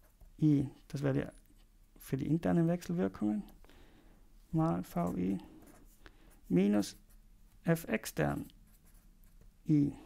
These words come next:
mal V I. Dieser Term ergibt sich, wenn ich das externe Potenzial ableite. Hier fehlen noch die Vektorzeichen. Und jetzt sehen wir aber noch Folgendes. Hier steht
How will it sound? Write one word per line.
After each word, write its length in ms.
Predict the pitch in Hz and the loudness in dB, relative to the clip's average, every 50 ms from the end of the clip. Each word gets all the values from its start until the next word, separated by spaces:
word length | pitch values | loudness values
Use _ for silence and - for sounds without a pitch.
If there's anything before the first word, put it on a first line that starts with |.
| - - - - - - - | -20 -20 -20 -20 -20 -16 -4
mal 220 | - 135 123 120 127 | -2 0 0 0 -2
V 300 | - - 143 139 135 143 | -4 -4 -4 -4 -4 -6
I. 180 | 139 139 - - - - - - - - - - - - - - - - - - - - - - - - - - - - - - _ - - - - - - - | -8 -10 -12 -14 -18 -20 -20 -20 -20 -20 -20 -20 -20 -20 -20 -20 -20 -20 -20 -20 -20 -20 -20 -20 -20 -20 -20 -20 -20 -20 -20 -20 _ -20 -20 -20 -20 -20 -12 -4
Dieser 260 | - 160 160 170 165 160 | 0 0 2 2 2 4
Term 200 | - 156 151 151 | 4 6 6 6
ergibt 220 | 143 151 160 147 | 4 4 2 0
sich, 260 | - 156 147 143 - | 0 -2 -2 -2 0
wenn 160 | - 143 135 | 0 2 2
ich 180 | 143 135 - - - - - - - - - - - - | 2 0 -2 -8 -16 -20 -20 -20 -20 -20 -20 -20 -8 -6
das 160 | - 139 - | -6 -4 -4
externe 380 | 165 165 - - 143 123 123 | -4 -6 -2 0 0 0 0
Potenzial 500 | 120 - - - - 143 - - - - - - - - - - - - | -2 -4 -8 -8 -8 -10 -8 -8 -10 -10 -12 -14 -20 -20 -20 -20 -20 -14
ableite. 500 | - 131 131 - - - - - - 254 247 - - - - - _ - - - - - - - - - - - - - - - - - - - - - - - - - - - | -12 -12 -10 -8 -8 -8 -8 -10 -14 -16 -18 -18 -20 -20 -20 -20 _ -20 -20 -20 -20 -20 -20 -20 -20 -20 -20 -20 -20 -20 -20 -20 -20 -20 -20 -20 -20 -20 -20 -20 -20 -20 -12 -10
Hier 100 | 143 127 | -10 -6
fehlen 280 | - 139 135 131 131 | -4 -4 -4 -2 -4
noch 180 | - - - - - - - - - - - - - - - - - | -6 -8 -12 -18 -20 -20 -20 -20 -20 -20 -20 -20 -20 -20 -20 -8 -4
die 80 | - | 2
Vektorzeichen. 720 | 135 135 135 - - - - - - - 160 - - 269 - - - - - - - - - - - - - - - - - | 2 2 2 0 -6 -10 -10 -10 -10 -10 -10 -8 -10 -10 -10 -10 -18 -20 -20 -20 -20 -20 -20 -20 -20 -20 -18 -18 -18 -2 2
Und 160 | 165 151 139 | 2 8 10
jetzt 400 | 185 220 226 - - - - - - - - | 10 10 10 6 -2 -8 -12 -20 -20 -20 -18
sehen 220 | - - - 180 185 | -10 0 4 6 8
wir 80 | 175 | 8
aber 120 | 160 151 147 | 8 10 8
noch 160 | 151 143 139 | 8 6 6
Folgendes. 720 | - - 165 185 226 262 262 247 254 262 262 - - - - - - - - - - - - - - - - - - - - - | 6 6 8 8 10 10 8 8 8 6 2 0 -10 -14 -18 -20 -20 -20 -20 -20 -20 -20 -20 -20 -20 -20 -20 -20 -20 -20 -20 -4
Hier 240 | - - 226 269 | 2 6 6 6
steht 460 | - - - 190 185 196 190 - - | 4 4 2 2 2 2 0 -4 -12